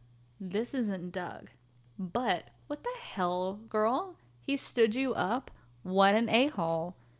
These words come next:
And, like, get a conversation rolling. I do not know if she will jump on that. I know I would not. <laughs>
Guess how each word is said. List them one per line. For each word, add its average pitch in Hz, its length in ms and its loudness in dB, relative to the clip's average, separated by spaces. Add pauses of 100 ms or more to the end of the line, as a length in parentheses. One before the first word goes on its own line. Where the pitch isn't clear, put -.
(960)
And, 208 140 2
like, 196 180 -2
get 196 180 4
a 185 40 -2
conversation 180 800 -2
rolling. 165 400 -6 (120)
I 170 120 0
do 170 160 -4
not 165 200 -2
know 170 200 -4
if 175 120 -4
she 180 160 -4
will 170 180 -4
jump 240 300 0
on 190 160 -2
that. 190 260 -2 (100)
I 180 160 0
know 170 200 -2
I 214 160 0
would 196 220 -2
not. 185 420 -4 (120)
<laughs> - 180 -8